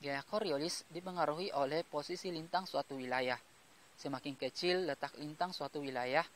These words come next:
maka gaya Coriolis semakin kecil pengaruhnya. Itulah sebabnya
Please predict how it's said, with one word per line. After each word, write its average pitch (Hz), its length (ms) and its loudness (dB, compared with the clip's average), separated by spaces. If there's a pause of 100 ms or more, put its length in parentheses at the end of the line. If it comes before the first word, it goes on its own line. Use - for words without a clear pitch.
(300)
maka 131 240 -2
gaya 131 240 4
Coriolis 170 480 0
semakin 175 400 -4
kecil 196 400 0
pengaruhnya. 151 640 0 (480)
Itulah 208 320 2
sebabnya 143 560 2